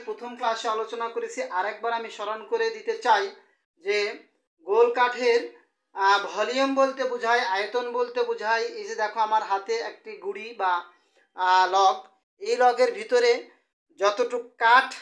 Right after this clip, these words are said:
ভিতরে থাকে, এটাকেই বা-, বলা হয় এই লগের আয়তন। কেমন? এই লগের, আম, আয়তন অর্থাৎ total কাঠ এর পরিমাণ নির্ণয় করতে গেলে এই লগকে তিনটি অংশে ভাগ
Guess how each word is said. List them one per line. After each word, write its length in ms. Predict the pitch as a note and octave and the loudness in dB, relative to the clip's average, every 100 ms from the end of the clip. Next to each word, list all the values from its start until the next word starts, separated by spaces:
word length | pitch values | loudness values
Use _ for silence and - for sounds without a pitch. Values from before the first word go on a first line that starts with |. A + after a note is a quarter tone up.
| - | -14
ভিতরে 360 | F3 G3+ A3+ A3 | -6 0 0 0
থাকে, 420 | - G#3 E3 - _ _ _ _ _ - | -4 -8 -10 -16 _ _ _ _ _ -8
এটাকেই 640 | G3 A#3+ B3+ C4+ D4+ - _ _ _ | 2 2 2 -2 -4 -12 _ _ _
বা-, 240 | F#3+ G3 | -2 0
বলা 260 | G3 G#3+ G#3+ | 4 4 2
হয় 240 | A3 G#3+ A#3 | 0 -2 -4
এই 280 | A3+ G#3+ A#3+ | -8 -6 -4
লগের 560 | A3+ G#3 G3+ G3 A3+ - _ _ | 0 0 0 -4 -4 -10 _ _
আয়তন। 420 | - G#3+ G3 F3 C3+ - _ _ _ | -4 -2 -2 -4 -12 -16 _ _ _
কেমন? 340 | F#3+ A3 C4 - - _ _ _ _ | -8 -2 -2 -2 -14 _ _ _ _
এই 200 | G#3+ B3 | -2 0
লগের, 600 | C4 B3+ B3+ A#3 C4+ - _ _ _ | 4 4 4 2 2 -4 _ _ _
আম, 640 | F3+ G3+ G#3 G#3+ G#3 A3+ A3 _ _ _ | 0 4 6 6 4 -4 -16 _ _ _
আয়তন 580 | E3+ A3 A#3 B3+ A#3+ | 2 4 4 2 0
অর্থাৎ 360 | B3 - A3+ A3 | -4 -4 -4 -4
total 600 | B3 A#3+ C4+ B3+ B3+ B3+ _ _ _ - | -2 4 6 6 2 -6 _ _ _ 0
কাঠ 320 | A3 A3+ - | 2 2 0
এর 200 | B3 A#3+ | -4 -4
পরিমাণ 400 | A#3+ A#3 A#3 A#3 | -2 -2 4 4
নির্ণয় 400 | B3 B3 A#3 A#3+ | 2 -2 -2 -2
করতে 340 | A#3 A3 - A3 | -2 -8 -10 -4
গেলে 340 | A#3 G#3+ G#3+ - _ _ _ _ | -2 -2 -4 -10 _ _ _ _
এই 420 | G#3+ A#3+ C4 C4+ G3 | -8 -6 -6 -10 -6
লগকে 460 | G3+ A3+ - B3 | -4 -4 -4 -6
তিনটি 420 | B3 C4+ C#4 C#4 | -6 -8 -8 -4
অংশে 280 | B3+ G#3+ - | -2 -2 -6
ভাগ 180 | F3 E3 | -6 -8